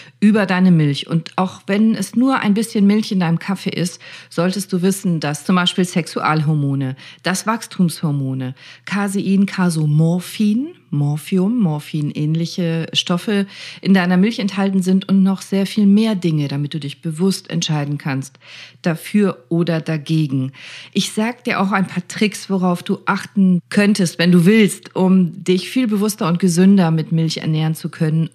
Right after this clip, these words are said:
Und ich gebe dir am Ende mein Lieblingsrezept für Milch,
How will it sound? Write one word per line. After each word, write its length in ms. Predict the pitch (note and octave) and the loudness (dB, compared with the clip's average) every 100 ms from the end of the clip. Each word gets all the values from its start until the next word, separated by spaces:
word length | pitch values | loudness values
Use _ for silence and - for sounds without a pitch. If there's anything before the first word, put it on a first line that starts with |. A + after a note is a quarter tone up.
| - | -2
Und 640 | E3 F#3 C4+ F4+ - - _ _ - _ _ | 2 2 0 -4 -12 -14 _ _ -20 _ _
ich 180 | D3 - | -8 -2
gebe 180 | F#3+ F3+ | -2 0
dir 120 | E3 | -2
am 100 | C#3+ - | -4 0
Ende 500 | D#3 G3 F#3 F3 F3+ _ _ _ _ _ | 4 6 4 2 0 _ _ _ _ _
mein 240 | D3 D3 D3+ | -6 -2 2
Lieblingsrezept 960 | F#3 A3+ G3 F3 - F3 - D#3 - | 2 2 0 0 -4 -10 -4 -4 -4
für 220 | - F3+ | -4 2
Milch, 560 | D#3+ D#3 D3 C3+ - - | 4 4 4 0 -8 -16